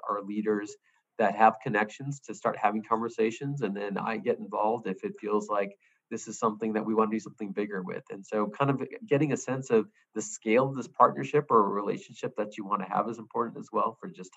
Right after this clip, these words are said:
time and expertise. And then I, I continue to think about the gaps of, of what we need to fill for our patients and who is the best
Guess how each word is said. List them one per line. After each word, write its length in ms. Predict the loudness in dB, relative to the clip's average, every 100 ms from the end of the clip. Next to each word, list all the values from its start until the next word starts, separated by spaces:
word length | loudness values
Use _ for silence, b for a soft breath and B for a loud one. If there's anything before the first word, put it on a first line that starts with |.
| -6
time 160 | -6 -6
and 300 | -10 -12 -12 -16
expertise. 640 | -20 -16 -14 -10 -6 -6 -8 0
And 120 | 2
then 120 | 6 6
I, 240 | 6 6
I 180 | 6 4
continue 500 | 4 -2 -2 0 -2
to 120 | -4 -8
think 260 | -6 -6
about 500 | -2 4 6 6 0
the 80 | -8
gaps 560 | -4 -2 -2 -4 -20 _ 0
of, 240 | 0 0 -2
of 100 | -8 -4
what 300 | -2 -2 -4 _ -14
we 220 | -8 -6
need 240 | -6 -8 -8
to 120 | -12 -4
fill 360 | 0 0 0 0
for 120 | 2
our 160 | 2 0
patients 640 | -6 -12 -10 -16 -18 -20 _ _ _
and 220 | -8 -8 -4
who 280 | 0 0 0
is 260 | -2 -4 -8
the 80 |
best 440 | -8 -2 -2 -4